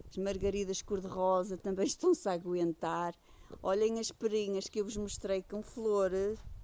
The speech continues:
já estão aqui. Olhem só,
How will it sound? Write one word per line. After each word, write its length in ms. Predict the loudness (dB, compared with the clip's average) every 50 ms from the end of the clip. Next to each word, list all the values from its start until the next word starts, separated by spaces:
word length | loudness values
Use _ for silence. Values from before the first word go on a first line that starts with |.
| -16 -14
já 300 | -10 -6 -2 -2 0 0
estão 440 | -2 -2 -2 0 2 2 2 2 0
aqui. 520 | -2 -4 -6 -6 -4 -4 -4 -4 -4 -6 -8 -12 -18 -20 -20 _ -20 -20 -20 -20 -20 -14 -8
Olhem 320 | -6 -6 -4 -4 -4 -6
só, 480 | -6 -6 -4 -2 -2 0 0 -2 -4 -6